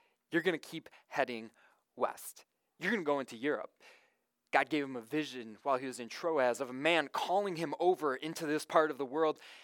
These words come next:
And Paul went. Paul got to share the gospel in the city of Philippi, and there he built one of his most supportive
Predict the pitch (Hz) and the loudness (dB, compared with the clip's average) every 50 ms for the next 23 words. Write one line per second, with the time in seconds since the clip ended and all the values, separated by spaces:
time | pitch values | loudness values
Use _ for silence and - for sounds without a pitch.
0 | - - - _ _ _ _ _ _ - 160 - - 220 202 196 226 247 - - | -20 -20 -20 _ _ _ _ _ _ -10 -10 0 2 2 2 2 -2 -10 -10 -14
1 | _ _ _ _ _ _ _ _ _ - - 190 165 190 170 175 - - 156 - | _ _ _ _ _ _ _ _ _ 4 4 6 8 8 8 6 4 -2 -2 0
2 | - 175 175 180 170 147 123 143 127 131 147 - - - 156 139 131 - - - | 2 2 2 2 0 0 0 0 0 0 0 -2 -6 -8 -6 -6 -6 -6 -4 -4
3 | 151 147 147 147 139 - - - - - - 127 - - 131 117 127 143 - - | -2 -2 -2 -4 -4 -6 -10 -16 -6 -4 -4 -4 -4 -6 -4 -2 -2 -2 0 2
4 | 147 127 127 127 120 - _ _ _ _ _ _ 113 123 123 123 143 151 156 151 | 2 2 2 0 -2 -6 _ _ _ _ _ _ -16 -4 0 4 4 6 6 4
5 | 139 - - - _ - 147 - - 160 156 - 156 151 151 147 131 117 143 139 | 2 -2 -10 -18 _ -16 -6 0 2 2 2 2 0 0 0 0 -2 -4 -8 -10
6 | 123 135 139 135 120 - - 123 - _ - - - 165 160 151 143 135 127 113 | -6 -6 -6 -6 -6 -8 -10 -10 -10 _ -14 -10 -8 -6 -4 -2 -2 -4 -4 -6
7 | - | -10